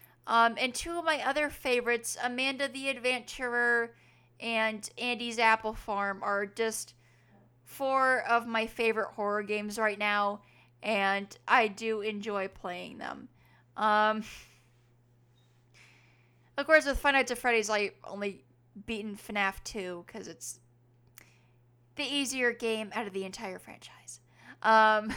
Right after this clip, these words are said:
<laughs> but still, I enjoy both horror movies and horror games.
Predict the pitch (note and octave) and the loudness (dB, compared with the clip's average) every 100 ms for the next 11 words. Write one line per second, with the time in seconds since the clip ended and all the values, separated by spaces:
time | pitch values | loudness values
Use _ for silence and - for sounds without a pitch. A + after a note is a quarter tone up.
0 | - C#4 - _ D4 C#4+ - - _ D#4 | -8 -12 -18 _ -20 -20 -20 -20 _ 6
1 | D4+ - - - D4 C#4+ C4+ - B3 C#4+ | 6 4 -4 0 4 4 2 2 6 6
2 | B3 C#4 B3 C4 C4 C4 B3 - C4 - | 4 -2 0 2 4 2 0 0 0 0
3 | B3 A#3+ A#3 A#3 A#3+ A#3+ A#3 B3 C#4 C4+ | 0 0 -2 -6 -6 -6 -2 0 0 0
4 | C4 A#3+ A#3 A#3+ A#3 A3+ A3+ - | 0 0 0 -4 -4 -6 -8 -12